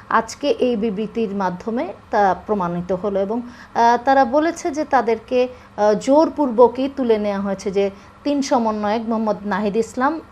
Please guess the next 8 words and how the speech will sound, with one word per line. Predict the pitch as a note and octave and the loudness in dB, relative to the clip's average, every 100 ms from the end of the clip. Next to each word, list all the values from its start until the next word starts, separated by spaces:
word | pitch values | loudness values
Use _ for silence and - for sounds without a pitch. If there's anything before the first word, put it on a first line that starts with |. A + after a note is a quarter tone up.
| - | -8
আসিফ | G3+ - B3 | -8 -6 -4
মাহমুদ | B3 C4 C4+ - | -2 0 -2 -2
ও | A3 G#3 - - - - | -2 -2 -6 -20 -14 2
আবু | A3+ A#3+ C#4 | 4 6 6
বাকের | B3+ A#3 B3 G#3+ | 6 6 2 2
মজুমদার, | A3+ A3 A3+ G3 D#3+ - | 0 0 0 0 0 0
এদেরকে | A#3 C#4+ C#4 D4+ | 0 -2 -4 -6
কিন্তু | C#4+ C4 A#3+ F4 | -4 -4 -4 -8